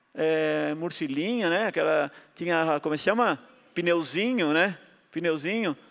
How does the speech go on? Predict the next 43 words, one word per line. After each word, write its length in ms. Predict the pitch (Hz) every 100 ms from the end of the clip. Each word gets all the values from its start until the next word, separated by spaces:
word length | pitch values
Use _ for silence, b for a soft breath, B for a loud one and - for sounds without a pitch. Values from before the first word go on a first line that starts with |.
| b
Hoje 220 | - 180
as 60 | 214
mulheres 340 | 202 190 214
odeiam 360 | 247 247 185 262
os 60 | 277
pneuzinhos. 380 | 240 208 202
Naquela 260 | 196 208 190
época, 240 | 196 233
o 20 | 220
pneuzinho 400 | 226 214 185 214
era 220 | 240 311
a 20 |
moda. 560 | 269 240 285 220 143 - B B B
Era, 300 | 160 175 175
né? 100 | 190
Era, 400 | 254 226 160 - B B B B
era 160 | - 208
top. 640 | - 226 247 220 185 131 - - _ _ _ _ _ _ _ _ _ _
Quem 140 | - 175
tinha 160 | 202
pneuzinho 480 | 202 208 208 180 220
batia 260 | 240 240 269
foto. 400 | - 247 240 180
Quem 140 | 170
não 80 | 180
tinha 120 | 202
pneuzinho 360 | 180 190 170 196
escondia-se 420 | 208 220 202 247
em 80 | 233
casa, 260 | 202 220
porque 120 | 196 170
era 100 | 175
magrelo. 420 | 190 190 175 147 - _ _ _ _ _ _ _ _ _ _ _
Hoje 120 | - 160
em 40 |
dia 60 | 196
todo 160 | 220
mundo 100 | 247
quer 100 | 240
ser 120 | 214
magrelo, 480 | 233 220 220 214 175
né? 80 | 285
<laughs> 40 | -